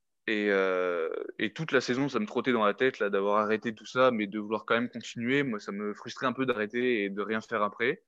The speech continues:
Et en septembre, je suis rentré à la fac et là, j'ai dit, « Bon, bah, euh, je suis en économie gestion, je vais me servir de mes études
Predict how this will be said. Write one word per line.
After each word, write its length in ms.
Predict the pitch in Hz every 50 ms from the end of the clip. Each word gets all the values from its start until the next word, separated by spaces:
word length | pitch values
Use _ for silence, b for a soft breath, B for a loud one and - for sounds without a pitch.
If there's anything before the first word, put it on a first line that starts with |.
| _ _ _ _ _ _ _ _ _ _ _ _ _ _ _ _ _ _ _ _ -
Et 80 | 120
en 80 | 113 110
septembre, 600 | - - 131 107 - - 120 131 139 120 110 107
je 60 | 101 -
suis 100 | - 107
rentré 220 | 113 - - 135
à 40 | 123
la 80 | 110
fac 360 | 107 - 117 117 123 127 - -
et 40 | 104
là, 120 | 107 113 113
j'ai 100 | 107 101
dit, « 160 | 98 107 107
Bon, 160 | 101 104 107
bah, 120 | 101 95 90
euh, 360 | 92 90 90 87 87 80 80 - _ _ _ _ _ _ -
je 80 | -
suis 100 | - -
en 140 | 104 107 113
économie 540 | 123 123 - - 139 139 135 135 135 139 127
gestion, 480 | 120 127 117 - - 123 120 127 147 160 180 _ -
je 100 | - 110
vais 40 | 107
me 60 | 107
servir 280 | - 127 127 135 135 131
de 80 | 127
mes 240 | 123 123 120 113 123
études 360 | 117 - - 127 120 120 110